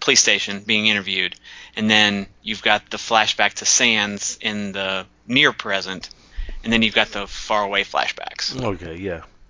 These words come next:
Speaker 1: Yeah, and I think maybe having three different color palettes for those three different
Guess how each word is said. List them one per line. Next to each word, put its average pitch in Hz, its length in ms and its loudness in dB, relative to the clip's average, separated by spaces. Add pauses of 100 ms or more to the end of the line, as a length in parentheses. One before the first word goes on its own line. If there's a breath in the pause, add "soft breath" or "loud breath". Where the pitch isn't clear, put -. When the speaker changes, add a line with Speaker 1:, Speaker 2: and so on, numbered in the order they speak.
(440)
Speaker 1:
Yeah, 104 220 6
and 101 100 2
I 110 60 2
think 117 420 0 (420 soft breath)
maybe 117 220 2
having 110 320 0
three 123 500 -4
different 117 340 -2
color 107 260 -2
palettes 92 640 -4 (320)
for - 180 -4
those 101 200 -2
three 110 260 0
different 101 420 -2